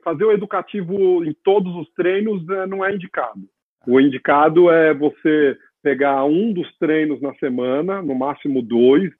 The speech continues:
aí depende de, de, do tipo de atleta, quanto corre, né? E fazer um, um aquecimento, fazer um aquecimento, não começar com os educativos, né? Fazer um aquecimento,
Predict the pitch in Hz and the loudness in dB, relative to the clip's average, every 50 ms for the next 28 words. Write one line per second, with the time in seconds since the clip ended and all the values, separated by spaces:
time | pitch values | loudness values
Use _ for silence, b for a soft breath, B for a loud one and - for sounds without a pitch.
0 | _ _ _ _ _ 143 117 120 120 139 135 - - 139 135 147 135 120 123 117 | _ _ _ _ _ -2 -2 2 2 2 2 2 2 2 4 4 2 0 -4 -4
1 | 117 123 123 117 113 110 110 117 117 120 117 107 113 113 - - - 123 - 139 | -4 -2 -2 -2 -4 -4 -4 -4 -4 -4 -2 -2 -2 -2 0 -2 -2 0 0 2
2 | 117 127 120 - - - 120 120 123 143 151 147 - 139 110 - - 123 123 - | 2 2 0 0 0 0 2 4 4 4 2 2 -2 -6 -4 -2 -4 -4 -2 -4
3 | 113 - - 131 127 135 143 156 165 147 113 113 117 123 135 139 - _ _ _ | -8 -2 0 2 4 4 4 4 2 2 2 0 -2 -2 -4 -6 -8 _ _ _
4 | - 131 131 135 139 135 139 135 135 135 131 131 123 127 - 139 135 127 156 165 | -4 -2 0 2 2 4 4 4 4 4 2 2 0 0 0 0 0 0 0 0
5 | 175 175 180 175 160 156 156 147 - 180 160 165 - 196 185 175 165 165 165 180 | 0 0 0 0 -2 -2 -2 -2 -2 -4 -4 -2 -6 -6 -4 -2 -2 -2 -2 -2
6 | 202 202 - - 269 277 277 _ _ _ _ _ _ _ - 127 104 127 131 127 | -4 -6 -8 -12 -12 -12 -14 _ _ _ _ _ _ _ -18 -10 -8 -8 -8 -6
7 | - 151 143 - 143 127 127 131 151 147 - 139 131 151 151 - 160 147 135 - | -6 -8 -8 -6 -6 -4 -2 -2 -4 -4 -4 -4 -4 -4 -4 -2 -2 -2 -2 -2
8 | - - 131 - - 131 110 127 117 - - - 139 - - - 135 131 156 170 | -4 -6 -6 -6 -6 -4 -4 -4 -4 -4 -4 -6 -8 -8 -6 -4 0 2 2 2
9 | 156 139 113 120 131 127 - 131 107 120 123 117 - 139 131 - - 170 170 165 | 0 -2 -2 -2 -2 -2 -2 -2 -2 -2 -4 0 0 -2 0 0 0 0 2 4
10 | 160 170 180 175 | 4 2 2 -2